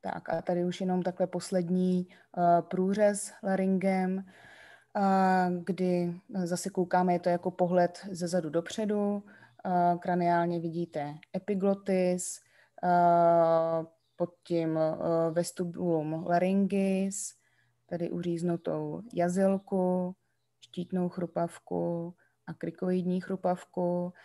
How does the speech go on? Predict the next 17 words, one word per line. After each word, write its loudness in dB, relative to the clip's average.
A -14
tady -2
můžete -2
vidět, -2
jaký 2
je 4
vztah -2
mezi 0
vestibulární 4
řasou, 2
která 2
je 4
zvaná 0
takzvaná 0
nepravá 2
hlasivková 2
řasa, 0